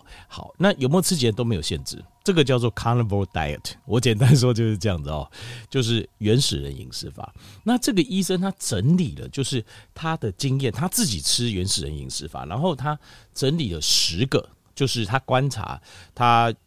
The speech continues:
因为来他诊，他是个家医科的医生，然后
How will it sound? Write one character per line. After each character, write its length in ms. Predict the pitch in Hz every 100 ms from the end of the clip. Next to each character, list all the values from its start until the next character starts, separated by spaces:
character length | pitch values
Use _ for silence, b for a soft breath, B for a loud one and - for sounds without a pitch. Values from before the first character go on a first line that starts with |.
| -
因 140 | 123 123
为 60 |
来 160 | 98 107
他 140 | 120
诊， 200 | - 87
他 140 | 117 139
是 80 |
个 80 | 117
家 200 | - 110
医 140 | 113 110
科 180 | 110
的 120 | 98 73
医 180 | 71
生， 240 | 69 - 60
然 100 | 78
后 260 | 113 131